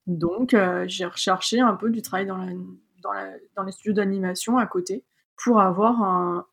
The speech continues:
un mix entre les deux et me sentir un peu plus épanouie, euh, sur les deux domaines, quoi. Donc après, euh, les studios d'animation, là, euh, je travaille sur des dessins animés.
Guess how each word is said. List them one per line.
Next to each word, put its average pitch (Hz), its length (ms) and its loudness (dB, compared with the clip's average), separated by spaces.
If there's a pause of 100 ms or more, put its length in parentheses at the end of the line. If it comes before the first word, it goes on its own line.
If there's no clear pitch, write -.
un 180 140 -4
mix 196 340 -2
entre 185 300 -4
les 185 120 2
deux 262 300 4
et 202 80 2
me 180 100 -6
sentir 180 400 -8
un 165 100 -6
peu 165 140 -18
plus 180 240 -12
épanouie, 180 680 -4
euh, 185 100 -8
sur - 160 -12
les 170 120 -6
deux 165 160 -8
domaines, 208 420 -2
quoi. - 240 -14 (160)
Donc 202 180 -10
après, 220 440 2
euh, 175 160 0 (520)
les 190 120 -2
studios 190 300 0
d'animation, 196 680 2
là, 233 340 2
euh, - 60 -8 (200)
je - 80 -20
travaille 185 260 -4
sur 202 140 -10
des 185 100 -4
dessins 185 320 -8
animés. 190 480 0